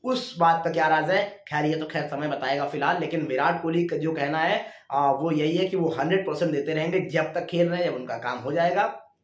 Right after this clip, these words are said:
वो चले जाएंगे। आप बताइए, आप कितना सहमत है इस बात से? क्या विराट कोहली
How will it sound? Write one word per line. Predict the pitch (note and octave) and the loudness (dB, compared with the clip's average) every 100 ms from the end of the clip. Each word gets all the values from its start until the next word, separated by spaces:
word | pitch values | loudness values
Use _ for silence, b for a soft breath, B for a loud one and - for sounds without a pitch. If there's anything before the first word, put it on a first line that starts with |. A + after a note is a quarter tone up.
| E3+ | -4
वो | E3+ | -2
चले | D3+ B2 | -2 -2
जाएंगे। | A2 G#2 A2 B2 B B | -2 -2 -4 -6 B B
आप | E3 F3+ | 0 0
बताइए, | D#3+ D#3+ E3+ E3+ | 0 0 0 0
आप | D#3 D#3 D#3+ - | 0 2 0 -4
कितना | - C#3 | -8 -6
सहमत | C3+ C3+ C3+ | -4 -4 -4
है | |
इस | C#3 B2+ | -6 -6
बात | B2 - | -6 -6
से? | C#3+ - B _ | -8 -8 B _
क्या | C3 B2+ | -4 -2
विराट | A#2 D3 F3+ F#3+ | -2 0 2 4
कोहली | F#3+ F#3 G3 G3 | 4 4 2 -2